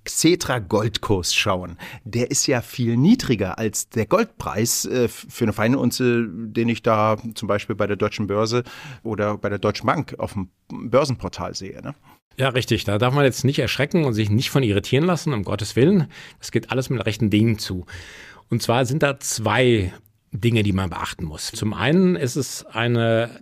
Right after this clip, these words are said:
Speaker 2: den Kurs, den wir sehen, wenn wir auf ein Portal gehen oder auch gucken, wo die Deutsche Bank momentan Gold pro Unze stellt. Das ist was anderes als der Xetra Goldpreis, der sich auf Goldprogramm bezieht.
Speaker 1: Auf Gold was?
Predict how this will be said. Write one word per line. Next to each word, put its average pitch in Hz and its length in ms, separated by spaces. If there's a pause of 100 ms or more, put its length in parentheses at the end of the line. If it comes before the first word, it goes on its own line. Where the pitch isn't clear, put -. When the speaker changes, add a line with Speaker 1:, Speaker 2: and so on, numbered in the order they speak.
(160)
Speaker 2:
den 107 220
Kurs, 131 320
den 101 200
wir 90 140
sehen, 104 480
wenn 110 160
wir 87 80
auf 87 160
ein 90 80
Portal 107 480
gehen 104 320
oder 80 160
auch 76 120 (100)
gucken, 92 340
wo 90 80
die 78 220 (180)
Deutsche 92 220
Bank 127 200
momentan 101 600
Gold - 400
pro - 160
Unze 143 240
stellt. 120 440 (600)
Das 107 220
ist 123 160
was - 180
anderes 117 400
als 113 240
der 101 120
Xetra 104 340
Goldpreis, 104 520
der 95 180 (260)
sich 107 240
auf - 320
Goldprogramm 107 800
bezieht. - 580 (760)
Speaker 1:
Auf - 160
Gold 101 220
was? - 260